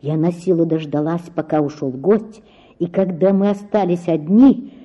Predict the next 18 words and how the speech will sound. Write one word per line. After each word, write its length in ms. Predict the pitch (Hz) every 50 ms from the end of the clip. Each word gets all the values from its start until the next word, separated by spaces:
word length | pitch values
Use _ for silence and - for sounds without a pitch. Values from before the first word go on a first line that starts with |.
| - _ _ _ _ _ _ _ _ _ _
бросилась 920 | 175 175 170 233 240 294 302 302 262 - - - 226 202 190 170 - - -
к 60 | -
отцу 640 | 196 196 - - - - - 311 311 285 220 - - - - - -
и, 80 | 254
рыдая, 720 | 254 254 254 269 285 233 226 214 269 285 269 254 254 254
стала 320 | 247 - - 247 247 240 240
просить 560 | 240 - 240 247 240 - 269 277 240 - -
его, 340 | 254 240 214 226 226 214 - - - -
чтобы 320 | - - - 302 254 285
он 120 | 277 269 -
простил 500 | - 262 262 254 254 254 - 294 302 277
меня 320 | 262 247 240 240 240 240
за 120 | 233 220
вчерашнее. 840 | 214 226 - - 220 214 208 196 180 - - - 185 180 160 165 156 - - - _ _ _ _ _ _ _ _ _ _ _ _ _
А 100 | 131 143
будешь 600 | 143 127 131 170 214 226 175 190 175 - - - -
ли 160 | 165 175 170
ты 460 | 175 - - - 175 185 202 190